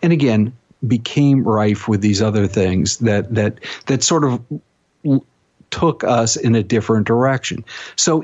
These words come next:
it became something different. Didn't mean it went away. It just be-, it stopped being a principle-driven movement. That's the same thing I'm seeing with Agile at this point. We've, we've stopped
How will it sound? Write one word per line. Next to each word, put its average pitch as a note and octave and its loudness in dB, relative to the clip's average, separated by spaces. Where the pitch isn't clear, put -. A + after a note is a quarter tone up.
it F3+ 2
became C3+ 2
something G#2+ 0
different. - -4
Didn't C#3 2
mean D#3 4
it E3+ 2
went F3+ 2
away. G3 2
It C#3+ 0
just D3 0
be-, C3+ 0
it C3+ 0
stopped D#3 -2
being C3+ 2
a B2 2
principle-driven G#2+ 2
movement. G2+ 0
That's - -2
the A3 0
same F#3 2
thing F3 2
I'm D#3 2
seeing C#3+ 2
with C3 2
Agile B2 0
at F2+ -12
this G#2 2
point. - -2
We've, B2+ 2
we've B2 2
stopped - -2